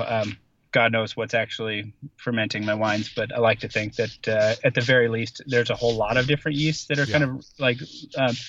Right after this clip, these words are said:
Speaker 1: building up their populations and dying off and in, in, uh, succession towards a, a smooth, smooth fermentation. And each, each vineyard definitely has a different fermentation curve as well. Like, they get,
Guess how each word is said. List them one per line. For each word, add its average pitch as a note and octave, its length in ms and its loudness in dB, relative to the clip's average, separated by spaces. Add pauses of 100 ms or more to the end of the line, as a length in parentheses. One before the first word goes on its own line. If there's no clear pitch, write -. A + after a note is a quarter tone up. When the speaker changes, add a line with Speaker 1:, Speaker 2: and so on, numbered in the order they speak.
(280)
Speaker 1:
building C3+ 300 4
up B2+ 140 0
their C3 80 -2
populations B2+ 720 -2
and A#2+ 120 -2
dying A#2+ 300 2
off C3 360 -2
and A2+ 320 -6 (340)
in, A#2 340 -4 (160)
in, A#2 340 2
uh, A2+ 300 0
succession B2 600 0
towards A#2 300 -2
a, A2 200 -2 (120)
a A#2+ 80 -2
smooth, C3 480 4 (640)
smooth D3+ 300 4
fermentation. C#3 640 2
And C3 220 2 (180)
each, F3+ 260 -2 (140)
each A3+ 220 -4
vineyard E3 340 0
definitely C#3+ 400 -2
has B2 220 -4
a B2+ 160 -6
different B2 320 -6
fermentation A#2 540 -6
curve C3 340 2
as A#2 100 -2
well. B2 220 6
Like, A2+ 220 -2
they A2 100 -2
get, A2 180 0